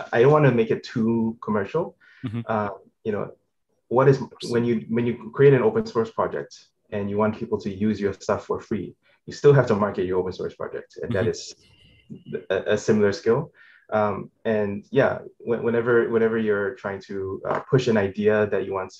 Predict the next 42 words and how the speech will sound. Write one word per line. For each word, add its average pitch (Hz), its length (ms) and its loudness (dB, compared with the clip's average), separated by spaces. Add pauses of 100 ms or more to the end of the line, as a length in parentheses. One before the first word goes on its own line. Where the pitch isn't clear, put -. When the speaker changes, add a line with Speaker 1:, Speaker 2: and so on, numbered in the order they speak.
(100)
Speaker 1:
to 98 200 -6
promote 98 320 -2
within 95 220 -2
the 90 80 -6
company, 92 320 -4
let's 90 200 -4
say, - 220 -4 (280)
"Hey, - 180 6
I - 20 6
wanna 214 300 2 (180)
switch - 380 -10
to 95 80 -6
this 95 180 -4
other 92 460 0 (120)
tech 98 140 -6
stack," 98 440 -4
or, 92 420 -4 (520)
um, 95 400 -8
"I 101 100 0
have 98 180 -4
this 101 160 -4
feature 101 300 0
idea, 95 220 2
which 98 160 -4
I 92 60 -4
think 95 160 -4
is 90 140 -6
really 90 180 -2
great." - 260 -4
You 113 80 -2
have 113 100 0
to 113 80 -2
market 104 400 2
that 92 140 -6
idea. 92 340 -8 (680)
Uh, - 220 -10
these 127 140 -2
are 117 60 8
all 113 300 4 (120)
parts 123 240 2
of 107 100 2 (100)
marketing 95 480 -6